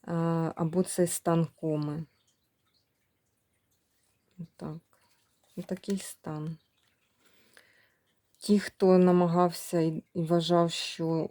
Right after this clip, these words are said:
це робота, їхня робота,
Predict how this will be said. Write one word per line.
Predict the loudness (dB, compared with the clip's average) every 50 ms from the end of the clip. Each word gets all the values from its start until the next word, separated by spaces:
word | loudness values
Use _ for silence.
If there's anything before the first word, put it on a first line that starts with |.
| -8 -14 -16
це | -12 -6 -2 -2 0
робота, | 0 -2 -2 -2 -2 -4 -4 -4 _ -8 -6 -6
їхня | -6 -6 -6 -6 -6 -6 -8 -10 -10 -8 -6 -4 -4
робота, | -4 -6 -4 -2 -2 0 0 -2 -2 -4 -4 -2 -2 -2